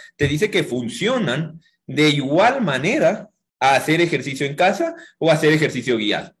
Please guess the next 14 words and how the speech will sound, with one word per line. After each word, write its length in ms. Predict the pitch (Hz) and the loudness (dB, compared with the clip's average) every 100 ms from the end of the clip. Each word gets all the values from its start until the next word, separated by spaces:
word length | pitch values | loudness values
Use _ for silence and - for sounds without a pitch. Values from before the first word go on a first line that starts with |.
| _ _ _ - | _ _ _ -8
Entonces 420 | 147 214 247 220 | 0 0 0 -2
aquí, 480 | 175 208 240 - - | -2 -2 -6 -8 -2
ojito, 680 | 139 - 185 202 - - _ _ _ | -2 0 -2 -2 -4 -14 _ _ _
o 120 | - | -20
sea, 360 | - 110 78 - - _ _ | -4 -2 -4 -8 -20 _ _
porque 220 | 131 127 | -4 0
la 80 | 135 | 0
gente 200 | 165 185 | 0 0
es 80 | 190 | 0
como, 220 | 196 196 | -2 0
"Ah, 80 | 233 | 0
entonces 260 | 247 285 262 | 0 -2 -2
no 100 | 254 | -2
funciona". 460 | 240 220 247 - | -2 -2 -2 -4